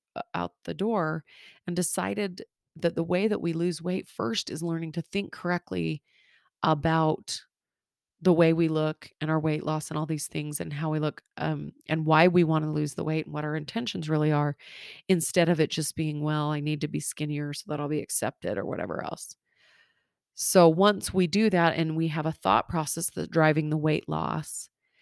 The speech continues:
that then drives the feelings, that then drives the actions. Do you see what I'm saying?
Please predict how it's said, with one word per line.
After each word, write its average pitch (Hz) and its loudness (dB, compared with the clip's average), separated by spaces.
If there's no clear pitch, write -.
that 165 -2
then 175 2
drives 156 0
the - -12
feelings, 151 -2
that - -8
then 156 -10
drives 151 -6
the - -6
actions. - -6
Do - -8
you - -4
see - -6
what 151 -2
I'm 151 -4
saying? 156 -4